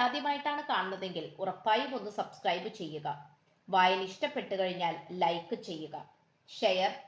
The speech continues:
കമന്റ്, സപ്പോർട്ട് ചെയ്യുക. ഹൈപ്പ് എന്ന് പറയുന്ന ഓപ്ഷൻ ക്ലിക്ക് ചെയ്തിട്ട് നമ്മുടെ ചാനൽ ഒന്ന് പ്രോത്സാഹിപ്പിക്കുക.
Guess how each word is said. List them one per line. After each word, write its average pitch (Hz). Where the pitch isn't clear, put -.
കമന്റ്, 190
സപ്പോർട്ട് 220
ചെയ്യുക. 151
ഹൈപ്പ് 226
എന്ന് 247
പറയുന്ന 190
ഓപ്ഷൻ 180
ക്ലിക്ക് 180
ചെയ്തിട്ട് 156
നമ്മുടെ 185
ചാനൽ 190
ഒന്ന് 170
പ്രോത്സാഹിപ്പിക്കുക. 156